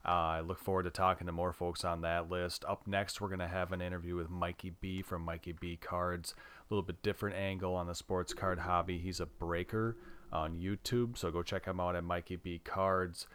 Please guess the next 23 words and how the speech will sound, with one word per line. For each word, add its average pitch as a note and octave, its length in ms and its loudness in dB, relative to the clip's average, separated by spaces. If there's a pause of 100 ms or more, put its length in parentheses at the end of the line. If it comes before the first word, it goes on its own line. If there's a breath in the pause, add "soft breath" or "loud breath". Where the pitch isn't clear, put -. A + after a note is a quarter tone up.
(380 loud breath)
Again, G#2 240 4
another G#2 300 4
shout F#2 340 4
out F2+ 220 4
to F2 100 -6
Brett. F2+ 460 4 (320)
Super A2 440 4
grateful, F#2 760 2 (500 loud breath)
uh, E2+ 320 6
for F2+ 220 0
his G2 280 2
presence F#2 460 0
here F#2 300 2
at F2 240 2
the - 80 -8
card F2 340 0
table F2 380 0
with F2 240 -2
me F2 200 -2
and E2 200 -4
telling E2+ 320 -4
some, E2 180 -6
um, D#2+ 160 -6